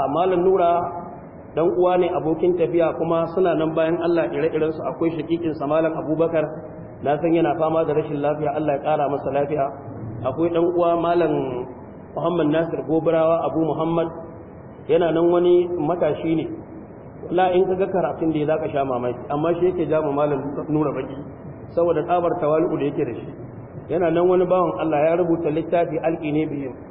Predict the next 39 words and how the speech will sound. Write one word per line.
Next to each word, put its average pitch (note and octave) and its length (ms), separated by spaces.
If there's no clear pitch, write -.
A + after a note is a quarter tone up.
raddiye E3 720
ga D#3+ 80
ƴan E3+ 260
kogo D#3 320
da D3 100
masu C3+ 300
tuhumar D3+ 440
cewa D3+ 360
Nana C3 300
Fatima D#3+ 420
ta D3+ 180
cin-, E3 280
an-, D3+ 380
Abubakar D#3 480
ya D3+ 180
cinye D3 460
gadon D#3 380
Nana C3+ 220
Fatima, D3 400
sannan D3 320
kuma E3+ 220
da D#3 80
littafi E3 520
da D3 100
ya D#3 120
rubuta D#3 340
akan D3 340
matsalar D3 340
Sayyidina C#3 360
Muawiya, C#3 500
wanda D3+ 260
na D#3+ 160
faɗa D#3+ 240
na D#3+ 140
ce D#3+ 180
ni D#3 160
haƙƙina D3+ 440
a D#3+ 160
kaina, D3 300